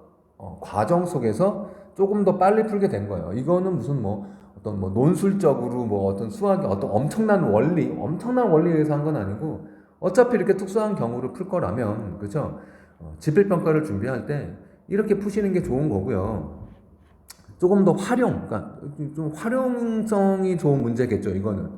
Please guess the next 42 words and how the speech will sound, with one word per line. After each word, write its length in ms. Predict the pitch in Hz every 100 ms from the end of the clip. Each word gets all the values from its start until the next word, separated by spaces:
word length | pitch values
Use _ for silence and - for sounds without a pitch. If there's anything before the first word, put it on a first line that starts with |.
| - - - - -
일단 400 | 170 208 190 175
기본적으로 420 | - 170 175 175
풀 140 | 202 202
줄 120 | 185
알고, 520 | 98 104 180 220 - - - - -
근데 140 | 143
여러분 260 | 131 151 139
내가 360 | 127 139 127 123
선생님이 440 | 185 196 175 139
늘 160 | 131 127
얘기하는 380 | 110 110 107
건, 180 | 135 156 - - - -
어, 260 | 92 -
한번 280 | - 208 220
풀 140 | 226 190
줄 120 | 135
알아. 260 | 92 90
근데 180 | - 135
그 120 | 139
다음에 300 | 147 190 190 190
또 140 | 247
배우고, 720 | 233 240 208 196 208 214 - - -
또 200 | 240 254
배우고, 380 | 247 226 214 202
또 120 | 226
배우는데 420 | 220 208 196 185
계속 300 | - 208 214
똑같은 380 | 214 - 233 226
풀이만 280 | 226 214 202
계속 280 | 113 156 -
하는 140 | 127
거야. 240 | 90 85 -
계속 240 | - 151 175
똑같은 320 | - 202 165
문제집만 460 | 123 135 127 107
풀고. 440 | 98 123 87 82 - - _ _ _ -
그러니까 280 | 247 233 165
그게 420 | 180 175 165 147
응용력이 560 | - 202 226 220 -
키워지지 360 | - 180 147 139
않는 320 | 98 117 147
거예요. 440 | 98 95 101 82